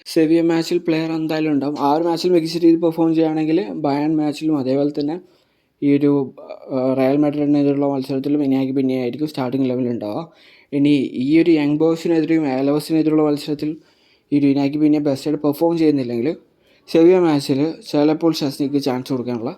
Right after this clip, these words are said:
സാധ്യതയുണ്ട്. ആ ഒരു മത്സരത്തിൽ ഷെസ്നി മികച്ച രീതിയിൽ പെർഫോം ചെയ്യുകയാണെങ്കിൽ ബയേൺ മാച്ച് അതേപോലെ തന്നെ റയൽ മാഡ്രിഡ് മാച്ചിലൊക്കെ പ്ലെയർ വരാനുള്ള ചാൻസ് ഉണ്ട്. അപ്പോൾ ഇനാക്കി പിന്നെയുടെ പെർഫോമൻസ് ഡിപ്പെൻഡ് ചെയ്തിട്ടായിരിക്കും ഷെസ്നിൻ്റെ പ്ലേയിങ് ടൈം ഉണ്ടാവുക.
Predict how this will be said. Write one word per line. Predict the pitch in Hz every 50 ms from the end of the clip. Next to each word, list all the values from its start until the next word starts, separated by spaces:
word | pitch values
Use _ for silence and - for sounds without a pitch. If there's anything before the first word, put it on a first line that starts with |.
| _
സാധ്യതയുണ്ട്. | - - 156 120 120 120 123 120 123 120 113 139 160 - - - - - - _ -
ആ | 143 143
ഒരു | 160 180 185 190
മത്സരത്തിൽ | 190 185 175 170 - 175 170 - 190 190 190 190
ഷെസ്നി | 185 175 170 170 - 180
മികച്ച | 170 160 156 160 170
രീതിയിൽ | 165 165 165 160
പെർഫോം | 160 156 156 - 156 156
ചെയ്യുകയാണെങ്കിൽ | 156 156 156 147 147 151 151 156 160
ബയേൺ | 151 147 143 139 139 139 139
മാച്ച് | 143 127 139 - -
അതേപോലെ | 135 123 120 123 131 139
തന്നെ | 139 143 147 147
റയൽ | 143 143 127 131 131
മാഡ്രിഡ് | 131 131 127 143 131 131 131
മാച്ചിലൊക്കെ | 127 123 127 - 117 117 113 - 160 170 _ _ _ _ _ _ _ _ -
പ്ലെയർ | 135 135 135 135 135
വരാനുള്ള | 131 131 123 123 127 127 127
ചാൻസ് | 127 127 117 117 117 127
ഉണ്ട്. | 117 110 147 180 - _ _ _ _ _ _ _ _ _
അപ്പോൾ | _ - 151 143 143
ഇനാക്കി | 147 139 139 139 139 147 160 165
പിന്നെയുടെ | 175 175 175 175 170 175
പെർഫോമൻസ് | 170 156 156 - 175 175 180 180 190 180
ഡിപ്പെൻഡ് | 165 156 - 170 170 170
ചെയ്തിട്ടായിരിക്കും | 170 165 165 165 156 151 147 160 160 165 165 - - _ _ _ _ _
ഷെസ്നിൻ്റെ | - - 143 143 - - 151 147 156
പ്ലേയിങ് | 147 151 151 147 147 143
ടൈം | 147 147 147 143
ഉണ്ടാവുക. | 135 120 120 120 120 135